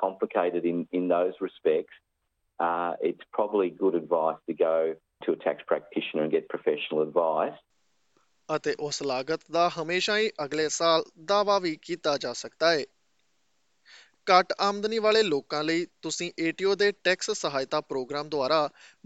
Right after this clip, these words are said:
Speaker 2: ਮੁਫਤ ਸਹਾਇਤਾ ਪ੍ਰਾਪਤ ਕਰਨ ਦੇ ਯੋਗ ਹੋ ਸਕਦੇ ਹੋ। ਕਰੁਣਾ ਚੀਨੀਆ ਵਾਗਾ ਵਾਗਾ ਦੀ ਮਲਟੀਕਲਚਰਲ ਕਾਉਂਸਲ ਵਿਖੇ ਰਿਟਾਇਰਡ ਅਕਾਊਂਟੈਂਟ ਅਤੇ ਏ ਟੀ ਓ ਦੇ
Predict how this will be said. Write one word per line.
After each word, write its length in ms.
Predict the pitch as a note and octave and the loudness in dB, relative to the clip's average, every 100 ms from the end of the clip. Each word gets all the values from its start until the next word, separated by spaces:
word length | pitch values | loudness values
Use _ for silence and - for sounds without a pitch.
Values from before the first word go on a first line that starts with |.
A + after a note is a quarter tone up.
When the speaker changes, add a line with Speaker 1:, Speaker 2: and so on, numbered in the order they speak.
| F3+ | -2
Speaker 2:
ਮੁਫਤ 200 | A3 B3 | -2 -2
ਸਹਾਇਤਾ 440 | - E3+ C3+ C3 D#3 | -2 0 -2 0 -2
ਪ੍ਰਾਪਤ 460 | - D#3 - E3 - | 0 -2 0 -6 -4
ਕਰਨ 160 | C#3 B2 | -6 -4
ਦੇ 80 | |
ਯੋਗ 400 | C#3 G3+ G3+ E3 | -4 2 2 2
ਹੋ 100 | C#3+ C3 | -2 -6
ਸਕਦੇ 300 | B2+ - F3 | -8 -2 0
ਹੋ। 140 | F#3 C#3+ _ _ _ _ _ _ _ - - | 0 -2 _ _ _ _ _ _ _ -20 -6
ਕਰੁਣਾ 340 | D3 C#3 C#3 C#3 | -4 -2 -4 -6
ਚੀਨੀਆ 400 | D3+ C#3 D#3 F3+ F#3+ - _ _ | -6 -6 -2 -2 -4 -12 _ _
ਵਾਗਾ 300 | D#3 F#3 G#3+ G#3+ | 2 2 4 2
ਵਾਗਾ 220 | G#3+ A3 | 2 0
ਦੀ 140 | G#3+ A3+ D3+ | -2 -4 -2
ਮਲਟੀਕਲਚਰਲ 800 | C#3+ C#3 G3+ G3 C#3+ - D3 D#3+ | -2 -2 -4 -2 -4 -2 -4 -4
ਕਾਉਂਸਲ 400 | D3 C3+ C3+ E3 | -6 -6 -4 -4
ਵਿਖੇ 360 | D3+ B2+ C3+ B2+ - | -6 -6 -6 -6 -4
ਰਿਟਾਇਰਡ 460 | G3 G3 F3+ F#3+ G3+ - | -4 2 4 6 4 -2
ਅਕਾਊਂਟੈਂਟ 580 | - B2+ C3+ D#3+ E3 E3 - _ - | -6 -6 -4 -4 -2 -4 -8 _ -2
ਅਤੇ 160 | F#3+ - - F#3+ | 0 0 2 2
ਏ 40 | |
ਟੀ 180 | F#3+ G#3+ | 2 0
ਓ 100 | G#3 | 0
ਦੇ 100 | D3 | 0